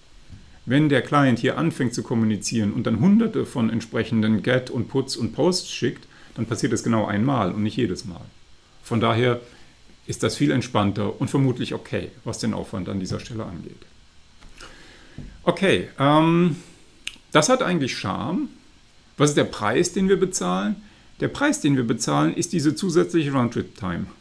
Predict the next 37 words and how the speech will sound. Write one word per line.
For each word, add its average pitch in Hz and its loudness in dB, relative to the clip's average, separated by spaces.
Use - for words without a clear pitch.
Nicht, 123 -2
wir 127 2
müssen 143 2
die 127 2
Anfrage 147 2
von 135 0
hier 160 0
bis 139 0
hier 160 2
einmal 135 2
hin 139 4
und 135 2
zurück 156 0
schicken, 143 -2
bevor 180 2
wir 180 8
sie 170 6
eigentlich 165 -2
wirklich 117 4
losschicken 92 -6
können. 92 -12
Es - -16
ist - -8
ja 147 2
vielleicht 120 0
nicht 120 -4
so 98 0
schön. 87 -10
Aber 165 2
naja, 139 0
vielleicht, 139 0
vielleicht 156 -2
ist 143 -6
das 127 -4
trotzdem 117 -2
ganz 101 -4
gut. - -14